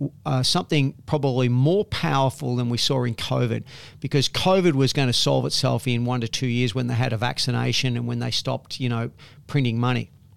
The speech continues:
This is a housing shortage, and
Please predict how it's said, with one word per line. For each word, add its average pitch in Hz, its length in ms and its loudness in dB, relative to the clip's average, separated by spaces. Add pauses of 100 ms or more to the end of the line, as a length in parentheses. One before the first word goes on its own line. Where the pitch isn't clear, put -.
(840)
This 160 560 2
is 151 220 4
a 127 160 4
housing 131 480 0
shortage, 123 640 0 (480)
and 131 380 0